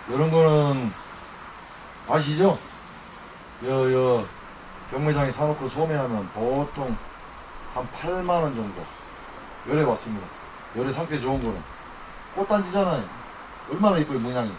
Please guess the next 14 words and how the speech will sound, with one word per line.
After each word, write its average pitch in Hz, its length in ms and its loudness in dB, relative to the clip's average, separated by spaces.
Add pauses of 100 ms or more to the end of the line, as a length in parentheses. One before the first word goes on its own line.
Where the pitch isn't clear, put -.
(400)
멀리 175 180 6
계셔서 151 460 2 (420)
안 151 100 4
보이실지 156 320 2
모르지만은, 135 540 0 (680)
이 156 60 6
문양이 202 400 10
지금 175 200 4
요래, 170 280 6
요래 165 280 6
해가지고 156 280 2 (1160)
삼 220 260 4
단으로 208 300 12
해가지고 139 300 4